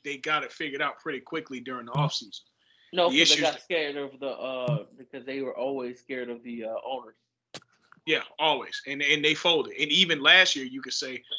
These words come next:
Speaker 1: or two years
Speaker 2: Oh,
Speaker 1: ago,
Speaker 2: they extra folded last
Speaker 1: the
Speaker 2: year.
Speaker 1: N F L, the N F L players folded again. But in this case,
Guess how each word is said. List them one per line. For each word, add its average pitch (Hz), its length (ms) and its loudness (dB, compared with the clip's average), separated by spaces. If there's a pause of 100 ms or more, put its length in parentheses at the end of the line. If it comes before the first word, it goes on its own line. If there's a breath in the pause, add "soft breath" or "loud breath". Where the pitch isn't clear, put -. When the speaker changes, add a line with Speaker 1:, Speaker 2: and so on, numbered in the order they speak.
(140 loud breath)
Speaker 1:
or 120 120 -10
two 196 220 -6
years 139 220 0
Speaker 2:
Oh, - 60 8
Speaker 1:
ago, 240 40 6
Speaker 2:
they 269 160 4
extra 202 400 -6
folded 156 360 -12
last 143 220 -4
Speaker 1:
the 135 60 -4
Speaker 2:
year. 151 100 6
Speaker 1:
N 170 80 4
F 165 160 2
L, 156 340 4
the 139 200 0
N 156 60 2
F 151 140 0
L 147 160 2
players 147 300 -2
folded 143 360 -4 (120)
again. 160 160 -6 (880)
But 156 220 2 (100)
in 139 200 -8
this 226 220 6
case, 135 400 0